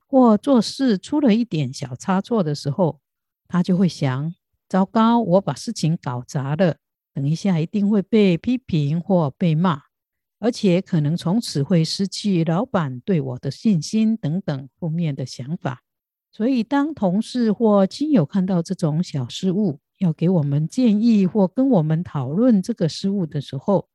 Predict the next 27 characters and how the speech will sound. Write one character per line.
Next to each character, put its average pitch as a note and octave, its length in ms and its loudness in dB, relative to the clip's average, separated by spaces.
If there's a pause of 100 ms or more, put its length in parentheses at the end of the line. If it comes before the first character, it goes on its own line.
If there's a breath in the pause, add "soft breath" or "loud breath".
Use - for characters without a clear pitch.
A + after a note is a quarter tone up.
(460)
我 F#3 100 0
们 A3 140 2
都 D4+ 160 2
会 D4 180 0
想 D3 240 -2
成 D3+ 220 -2
是 E3+ 320 -2
在 D3+ 340 0
批 B3 220 -6
评 D#3 280 -2
我 D3 200 0
们 C3+ 280 -4 (220)
或 D#3 340 0
指 - 220 -8
责 C3+ 340 -2
我 C#3+ 200 0
们， C#3 260 -8 (540)
因 A3+ 200 0
而 E3 120 0
生 A#3+ 200 -2
出 C4+ 220 -4
很 D3+ 240 -2
多 F3 320 0
自 B3+ 160 -6
我 E3 220 -2
防 C#3 400 -6
卫、 B3+ 320 2